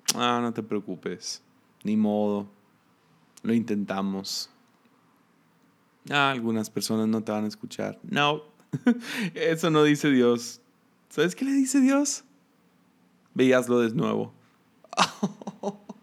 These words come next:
Oh, man. Él va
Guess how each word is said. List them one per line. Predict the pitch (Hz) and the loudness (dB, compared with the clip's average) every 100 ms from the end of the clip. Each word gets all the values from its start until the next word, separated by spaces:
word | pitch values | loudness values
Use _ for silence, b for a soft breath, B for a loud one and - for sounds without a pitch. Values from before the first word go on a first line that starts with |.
| - _ _ - _ _ _ _ _ _ _ _ B B 208 B B 202 202 B - | -20 _ _ -20 _ _ _ _ _ _ _ _ B B -18 B B -20 -20 B -8
Oh, | 165 165 160 160 | -2 0 0 0
man. | 151 78 - 92 107 104 101 110 - _ _ _ _ _ _ _ _ _ _ _ _ _ _ _ - _ - | -2 -6 -6 -6 -6 -6 -8 -10 -14 _ _ _ _ _ _ _ _ _ _ _ _ _ _ _ -20 _ 0
Él | 202 202 196 | 2 2 4
va | 202 190 185 190 | 4 6 4 0